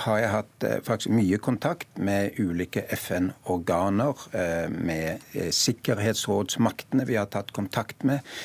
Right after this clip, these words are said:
Vi har ko-, hatt kontakt med E U-kommisjonen, og vi har tatt kontakt med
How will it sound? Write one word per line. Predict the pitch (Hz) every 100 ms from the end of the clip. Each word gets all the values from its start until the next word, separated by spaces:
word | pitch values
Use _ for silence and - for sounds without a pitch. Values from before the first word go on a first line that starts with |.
| - -
Vi | 123
har | 92
ko-, | - 101
hatt | - -
kontakt | 98 92 -
med | 185 -
E | - 92 78
U-kommisjonen, | 92 - - - 101 95 92 101 101 117 190 202 - - -
og | 117
vi |
har | 120 120
tatt | -
kontakt | 127 117 - 120
med | 127